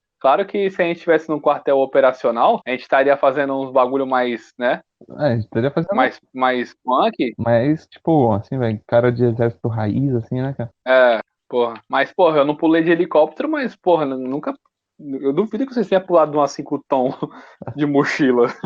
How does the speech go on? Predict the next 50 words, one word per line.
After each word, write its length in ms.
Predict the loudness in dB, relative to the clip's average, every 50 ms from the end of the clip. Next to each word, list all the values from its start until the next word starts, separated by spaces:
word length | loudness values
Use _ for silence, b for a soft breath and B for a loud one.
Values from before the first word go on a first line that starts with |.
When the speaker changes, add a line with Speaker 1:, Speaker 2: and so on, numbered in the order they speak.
| -6
Speaker 2:
É, 180 | -2 -2 0 0
mano. 280 | 0 -2 -2 -4 -4 -6 _ _ _ B -4 -4 -4 -4 -6 -10 -12 -14 B _
Speaker 1:
De 100 | 0 0
mochila 400 | 0 _ _ -20 -20 -20 _ _ _ -10 0
pesada, 640 | 2 2 2 4 4 2 2 2 0 -2 -6 -6 -6 _
com 160 | -4 0 2
areia. 480 | 2 4 2 2 2 2 2 2 0 0 -2 -12 B B -8 -8 B B B
Speaker 2:
Ô, 80 | 0 0
tu 160 | 2 0 -2
se 160 | 0 2 0
lembra 240 | 2 2 2 2 2
Speaker 1:
Mano. 360 | 2 4 2 2 2 0 -2 -4 -4 0 0
Speaker 2:
<laughs> 160 | 0 2 2 0
do 140 | 0 0 0
nosso 260 | 0 0 -2 -2 -2
campo 280 | -2 -2 -2 -2 -2
básico? 420 | 0 2 4 4 4 2 -2 -8 -10 -8 -2 -2
Acho 180 | -2 -2 0
que 100 | 2 2
não 140 | 4 4 4
lembro 240 | 4 4 2 0 -4
se 100 | -6 _
tu 100 | 0 2
era 120 | 2 2 2
do 140 | 2 0
mesmo 260 | 0 2 2 2 0 0
pelotãozinho 600 | 2 2 2 2 2 2 2 4 4 2 0 2
que 100 | 2 0
eu 60 | 0
tava 340 | 2 2 2 2 2 2 2
lá 140 | 0 0
quando 240 | 0 -2 -4 0 0 2 2 2 2 0 -2 -4
o, 540 | 0 0 2 2 2 2 0 -2 -4 -8 -12 _ -8
um 140 | -6 -6 -4
soldado 440 | -2 -2 0 2 2 2 2 2
aí, 220 | 2 2 2 2 0
um 100 | -2 -6
tal 220 | -2 0 0 0
de 260 | 0 0 0 -2 -2 -4 -8 -14 _ _ _ _ -6
três 300 | -2 0 0 0 0 -2
cinco 240 | -6 -10 -10 -10 _ -2
quatro 440 | 0 2 2 2 0 -2 -4 -2
aí, 200 | -2 -2 -2 -4 _ _ _ _ _ _ _ _ _ _ _ 0
perdeu 320 | 2 4 4 4 2 2
o 40 | 2
carregador 420 | 0 0 2 2 2 2 2 2
dele 220 | 2 2 2 4 4
dentro 240 | 2 2 2 0
do 100 | -4 -2
mar. 240 | 0 0 0 0 -2